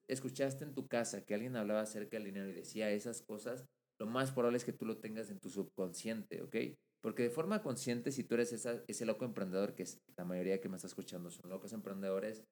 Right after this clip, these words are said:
dices, "No, güey, yo sí voy a ser millonario y que la chingada y que voy a ser rico y voy a ganar mucho dinero y bla, bla, bla, bla, bla". Y sí, güey, o sea, está chingón, yo también,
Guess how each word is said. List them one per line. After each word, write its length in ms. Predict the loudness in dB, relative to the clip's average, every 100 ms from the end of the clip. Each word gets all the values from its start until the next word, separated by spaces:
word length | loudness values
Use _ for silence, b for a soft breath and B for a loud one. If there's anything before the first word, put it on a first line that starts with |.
| _ _ -10
dices, 180 | -4
"No, 360 | 2 4 4 4
güey, 220 | 4 4
yo 80 | 2
sí 100 | -2
voy 140 | -6
a 40 | -6
ser 160 | -10 -10
millonario 720 | -12 -6 0 2 4 2 0
y 80 | -2
que 100 | -6
la 100 | -12
chingada 520 | -16 -12 -4 -2 -2
y 40 | -4
que 100 | -2
voy 140 | -2
a 40 | -2
ser 180 | -6 -2
rico 240 | -2 0
y 60 | 0
voy 160 | 0
a 40 | -2
ganar 220 | -6 -10
mucho 160 | -14 _ -10
dinero 400 | -2 0 0 0
y 80 | -2
bla, 220 | -2 -2
bla, 160 | -2 -4
bla, 180 | -4
bla, 160 | -4 -4
bla". 360 | 0 0 -2 -8 _ _ _
Y 60 | -8
sí, 320 | -2 0 0
güey, 160 | -2 -10
o 140 | -10
sea, 120 | -6
está 220 | -4 -4 -4
chingón, 400 | -6 -2 0 0
yo 120 | 0
también, 380 | 0 0 -2